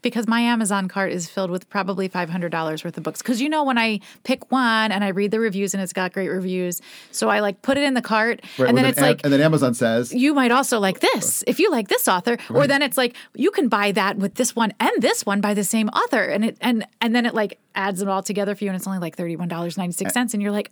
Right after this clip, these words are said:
Speaker 1: "Okay,
Speaker 2: Yeah.
Speaker 1: give 'em all to me."
Speaker 2: Other people like this.
Speaker 1: Yeah. So, like, I have, like, five hundred books in my Amazon cart, and
Speaker 2: So
Speaker 1: I
Speaker 2: what you're just saying is you're a sucker for the marketing.
Speaker 1: I, I am.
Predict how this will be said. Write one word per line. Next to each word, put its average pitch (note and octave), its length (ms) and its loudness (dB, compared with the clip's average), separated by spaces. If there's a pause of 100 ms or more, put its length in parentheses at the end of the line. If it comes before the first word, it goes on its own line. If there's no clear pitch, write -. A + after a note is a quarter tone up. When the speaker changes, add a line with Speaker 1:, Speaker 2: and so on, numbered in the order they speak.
Speaker 1:
"Okay, C#4 260 -2
Speaker 2:
Yeah. C4+ 180 -4
Speaker 1:
give D4+ 140 0
'em F4 120 -4
all A#4 140 0
to E4 60 -4
me." F3+ 200 -2
Speaker 2:
Other G#3+ 200 2
people G#2+ 360 -6
like A#2 300 -4
this. - 560 -2
Speaker 1:
Yeah. A3+ 260 -4 (120)
So, B3 260 0
like, A3+ 300 0
I A3+ 340 4
have, G#3 680 0 (180)
like, F#3 220 -4
five F#3 220 -2
hundred F3+ 160 -2
books E3 260 -6
in F3+ 40 -4
my E3+ 80 -2
Amazon E3+ 440 -4
cart, E3+ 300 -6
and G#3 100 0
Speaker 2:
So G3+ 60 4
Speaker 1:
I A3 40 4
Speaker 2:
what G#3 80 4
you're D3 100 4
just C3 120 2
saying A2+ 260 2
is G2+ 140 -2
you're G#2 80 0
a F#2 40 -4
sucker F#2 240 -6
for F2+ 100 -8
the F2 80 -2
marketing. - 400 -10
Speaker 1:
I, G#3+ 360 -2
I G3 140 -2
am. F3 420 -4